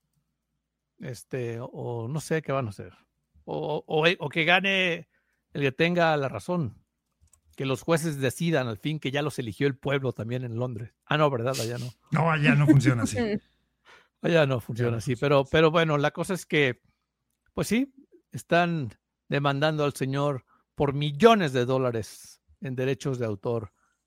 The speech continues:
Speaker 1: al pobre Sting.
Speaker 3: Pues
Speaker 1: Qué
Speaker 3: ni tan
Speaker 1: fuerte.
Speaker 3: pobre. <laughs>
Speaker 1: Pues pobre lo po-, podrían dejar, o sea.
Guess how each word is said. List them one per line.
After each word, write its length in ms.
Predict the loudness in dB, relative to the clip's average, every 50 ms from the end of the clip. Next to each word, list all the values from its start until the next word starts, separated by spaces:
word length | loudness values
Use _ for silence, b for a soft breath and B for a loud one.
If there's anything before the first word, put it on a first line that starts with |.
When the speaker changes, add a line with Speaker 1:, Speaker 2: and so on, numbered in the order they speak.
| _ _ _
Speaker 1:
al 160 | -6 -6 -4
pobre 520 | 0 2 2 2 2 2 0 -2 -2 -6 -10 _ -18
Sting. 540 | -18 -18 -10 -6 -4 -2 -2 -2 -4 -6 -10 -14 _ _ _ _ _ _ _ _ _ _ _ _ _ _ _ _ _ _ _ _ _ _
Speaker 3:
Pues 160 | -12 -6 -2
Speaker 1:
Qué 40 | 0
Speaker 3:
ni 120 | 0 0 2
tan 200 | 2 0 0 2
Speaker 1:
fuerte. 140 | 0 0 2
Speaker 3:
pobre. 600 | 4 6 6 6 4 4 4 4 2 0 -2 -8 _ _ _ -6
<laughs> 880 | -6 -2 -2 -2 0 0 0 0 0 0 -2 -4 -2 -2 -4 -4 -4 _ _ _ _ _ _
Speaker 1:
Pues 280 | -6 -4 -4 -6 -6 -2
pobre 300 | 0 2 4 4 4 2
lo 80 | 2
po-, 160 | 0 -2 0
podrían 340 | 0 0 2 2 2 2 0
dejar, 580 | -2 -4 -2 -2 0 0 2 2 2 2 0 0
o 60 | -2
sea. 500 | -6 -6 -6 -6 -4 -6 -8 -10 -14